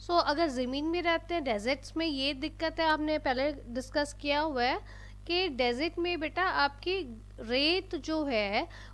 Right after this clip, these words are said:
वो बहुत जल्दी गर्म बहुत ज़्यादा हो जाती है और ठंडी बहुत ज़्यादा होती है। ये आपके डेजर्ट में मैंने फीचर डिस्कस करवाया था कि डेजर्ट्स में days are very cold, sorry,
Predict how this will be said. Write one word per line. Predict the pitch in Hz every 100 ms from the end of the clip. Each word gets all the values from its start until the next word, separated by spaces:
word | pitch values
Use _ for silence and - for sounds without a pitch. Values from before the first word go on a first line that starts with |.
| -
वो | 320
बहुत | 254 247 233 311 302
जल्दी | 277 269 302
गर्म | 254 208 233 240 320
बहुत | 294 285 302
ज़्यादा | 220 240 208
हो | 233
जाती | 226 220 -
है | 320
और | 370 -
ठंडी | 294 285 311
बहुत | 247 233 202
ज़्यादा | 202 185
होती | 196 - 214
है। |
ये | 214 254
आपके | 339 302 - 302
डेजर्ट | 226 214 254 302
में | 285 294
मैंने | 302 262 262
फीचर | 277 254 254
डिस्कस | 247 254 - 277
करवाया | - 254 220 202
था | 202 277
कि |
डेजर्ट्स | 269 226 208 254 247 -
में | 294 285 208
days | 220 247 311 311
are | 320 269
very | 214 240 320 - 262
cold, | 220 208 262 330 - - -
sorry, | 262